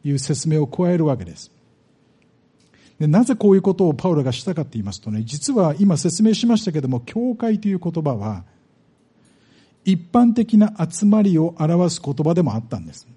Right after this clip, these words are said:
人々が普通に集まってるのを教会というふうに呼んでたんです。ね。そこでパウロは神のというふうに説明することによって、一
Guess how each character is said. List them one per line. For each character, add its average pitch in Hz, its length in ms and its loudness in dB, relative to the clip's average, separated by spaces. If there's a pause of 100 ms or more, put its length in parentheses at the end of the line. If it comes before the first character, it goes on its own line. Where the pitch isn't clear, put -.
(800)
人 - 220 0
々 180 180 4
が 156 100 4
普 - 60 -6
通 180 140 2
に 160 160 2
集 160 100 -2
ま 185 100 4
っ 175 80 0
て 165 80 -4
る 143 100 0
の 165 140 0
を 131 80 -2
教 202 340 2
会 202 220 2
と 202 80 0
い 196 80 2
う 190 60 2
ふ - 20 4
う 175 40 4
に 139 120 2
呼 147 140 0
ん - 20 -4
で 185 120 6
た 135 100 -6
ん 85 80 -12
で 82 100 -20
す。 - 140 -20 (1300)
ね。 143 180 -20 (540)
そ - 180 2
こ 233 120 0
で 240 100 6
パ 247 140 0
ウ 240 120 4
ロ 165 100 4
は 170 180 0 (340)
神 226 400 4
の 220 180 4
と 220 140 2
い 139 180 2
う 135 60 0
ふ 123 80 -4
う 151 60 0
に 127 100 -2
説 151 280 -4
明 180 160 2
す 170 140 -4
る 175 80 0
こ 175 100 -2
と 170 120 -4
に 123 100 -2
よ 101 80 -6
っ 101 40 -16
て、 - 300 -6 (240)
一 175 140 2